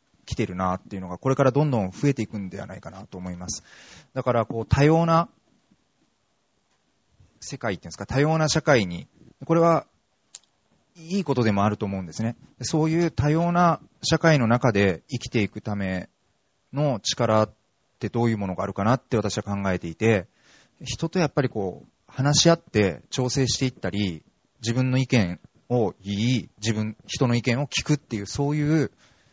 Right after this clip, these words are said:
対話する力っていうのは必要になってくるかなというふうに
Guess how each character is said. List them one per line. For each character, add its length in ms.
対 200
話 100
す 120
る 60
力 300
っ 60
て 140
い 20
う 20
の 80
は 40
必 220
要 140
に 100
な 80
っ 60
て 120
く 60
る 80
か 100
な 200
と 260
い 80
う 20
ふ 80
う 40
に 160